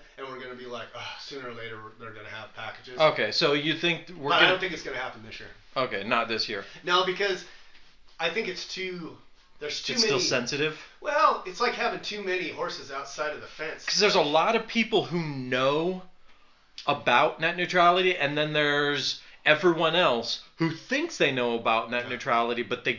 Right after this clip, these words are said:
Speaker 2: don't.
Speaker 1: Yeah.
Speaker 2: And they just recycle what they see on their Facebook feed.
Speaker 1: Yeah. And some of it, I don't,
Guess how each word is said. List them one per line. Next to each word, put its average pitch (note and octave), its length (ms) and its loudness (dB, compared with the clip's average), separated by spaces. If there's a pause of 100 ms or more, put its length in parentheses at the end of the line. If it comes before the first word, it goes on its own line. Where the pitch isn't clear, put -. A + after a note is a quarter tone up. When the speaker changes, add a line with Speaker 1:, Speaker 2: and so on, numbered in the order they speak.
(120)
Speaker 2:
don't. D3 320 4
Speaker 1:
Yeah. G#2 160 -14 (300)
Speaker 2:
And C#3 60 -2
they E3 140 4
just C#3 300 2 (480)
recycle C#3 1000 4
what C3 160 2
they B2+ 100 4
see C#3 300 2
on B2 160 2
their A2+ 100 0
Facebook A#2 500 -2
feed. G2+ 280 -8 (340)
Speaker 1:
Yeah. A#2+ 240 -6 (920)
And F3 200 -2
some G3 140 -4
of F#3+ 100 -6
it, C3+ 140 -4
I D#3 120 -2
don't, D#3+ 200 -6